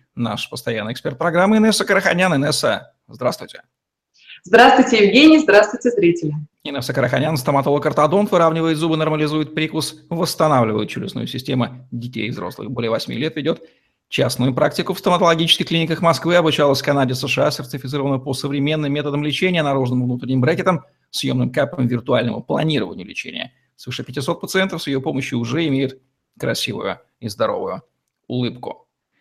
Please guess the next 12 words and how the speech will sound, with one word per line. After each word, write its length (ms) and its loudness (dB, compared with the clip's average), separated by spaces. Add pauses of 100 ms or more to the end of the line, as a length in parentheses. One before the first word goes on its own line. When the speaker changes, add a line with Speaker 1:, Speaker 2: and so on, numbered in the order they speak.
(140)
Speaker 1:
Стачиваемость 680 2
зубов 400 4
или 120 0
стираемость 680 2
зубов — 600 -2
это 220 -14
тема 300 -12
нашего 320 -12
сегодняшнего 460 -10
выпуска. 340 -8
Инесса, 260 -8
что 600 -4